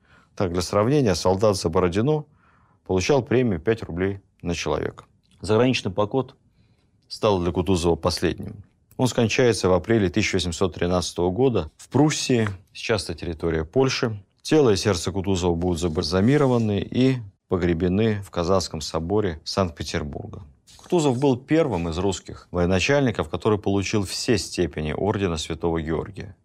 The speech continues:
нашей высшей военной награды. Вообще у нас в истории орденами Святого Георгия высших степеней не разбрасывались. И всего в Российской империи за все годы было лишь три полных кавалера.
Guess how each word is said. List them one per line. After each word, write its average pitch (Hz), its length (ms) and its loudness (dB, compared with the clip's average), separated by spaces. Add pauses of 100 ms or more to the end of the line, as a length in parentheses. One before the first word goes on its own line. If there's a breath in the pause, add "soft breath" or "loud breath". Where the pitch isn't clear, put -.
(300)
нашей 87 280 -4
высшей 98 500 -2
военной 90 440 0
награды. 82 480 -4
Вообще - 240 -2
у 98 120 2
нас 85 200 -2
в 87 40 -10
истории 85 480 -2 (480 soft breath)
орденами 87 380 -2
Святого 85 400 -4
Георгия 82 500 -2
высших 78 400 -6
степеней 85 720 -6
не 85 140 -4
разбрасывались. 85 840 -4 (540 soft breath)
И 90 80 -2
всего 104 320 0
в 104 40 4
Российской 90 420 0
империи 82 520 -2 (760)
за 82 180 -2
все - 280 -2
годы 90 320 2
было 85 220 0
лишь 85 240 -2
три 92 280 -4
полных 78 460 -4
кавалера. - 560 -4